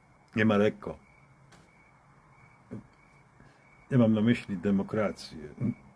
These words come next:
Wiecie. Tak, tak, bo to ciągle walka, dlatego te flagi tutaj wiszą.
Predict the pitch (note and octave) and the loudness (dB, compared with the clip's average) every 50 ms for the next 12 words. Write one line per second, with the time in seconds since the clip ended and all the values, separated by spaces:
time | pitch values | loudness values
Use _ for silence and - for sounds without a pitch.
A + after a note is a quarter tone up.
0 | _ _ _ _ _ - B2+ A#2 G#2 - - G#2+ G2+ G#2 - - _ _ _ _ | _ _ _ _ _ -10 -10 -10 -10 -10 -10 -12 -12 -12 -16 -20 _ _ _ _
1 | _ _ _ _ _ _ _ _ _ - - _ _ _ _ _ _ _ _ _ | _ _ _ _ _ _ _ _ _ -20 -20 _ _ _ _ _ _ _ _ _
2 | _ _ _ _ _ - - _ _ _ _ _ _ _ _ _ _ _ _ _ | _ _ _ _ _ -20 -20 _ _ _ _ _ _ _ _ _ _ _ _ _
3 | _ _ _ _ _ _ _ _ _ _ _ _ _ _ _ _ _ _ _ _ | _ _ _ _ _ _ _ _ _ _ _ _ _ _ _ _ _ _ _ _
4 | _ _ _ _ _ _ _ _ - - C#3+ C3 G#2 E2 D#2 D2 - - - - | _ _ _ _ _ _ _ _ -6 -2 -2 -2 -2 -4 -8 -14 -18 -20 -16 -14
5 | - - - - E2 F2 F#2 G2+ - - - - - B2 A2+ G#2 G2 G2+ F#2 F2+ | -14 -12 -12 -14 -18 -18 -18 -16 -14 -14 -12 -6 -2 -2 -2 0 -2 -4 -4 -2
6 | A2+ G#2+ E2+ - G2 F2 E2+ F2 E2 G#2+ F#2+ G2+ G2 - F2+ D#2+ - A#2 A2 F#2+ | -4 -4 -4 -6 -8 -10 -10 -10 -8 -8 -8 -8 -8 -10 -10 -6 -4 -2 -2 -2
7 | E2 E2 D2 - - - F2 E2 D2+ D#2 D#2 D#2+ - - - E2+ | -4 -8 -12 -14 -16 -16 -14 -14 -14 -14 -16 -16 -16 -16 -16 -18